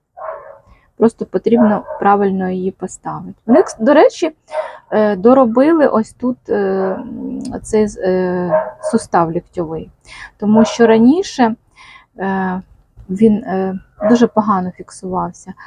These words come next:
а зараз вони його доробили, е, вдосконалили, скажімо так, і рука гарно тримає. А ну, ще спробуємо ногу. О,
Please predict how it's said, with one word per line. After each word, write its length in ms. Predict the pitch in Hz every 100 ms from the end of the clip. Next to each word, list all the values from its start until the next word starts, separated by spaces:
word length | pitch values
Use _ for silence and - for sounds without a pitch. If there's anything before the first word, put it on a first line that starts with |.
| - - -
а 100 | 202
зараз 420 | 240 233 - -
вони 260 | 202 214
його 220 | 220 220 220
доробили, 680 | 208 208 180 160 160 185 269 _ _ _ _ _ - - - - -
е, 200 | 190 185
вдосконалили, 760 | 175 226 - 262 190 165 185
скажімо 420 | 220 - 240 277 302
так, 240 | 359 - - - - - _ -
і 280 | 220 240 233 -
рука 540 | 220 - 240 247 269 - -
гарно 500 | 196 208 220 220 214 -
тримає. 560 | 214 196 180 175 175 180 - - - - -
А 60 |
ну, 100 | 214
ще 140 | 240 233
спробуємо 640 | - - 233 233 226 214
ногу. 400 | 196 185 180 196
О, 160 | -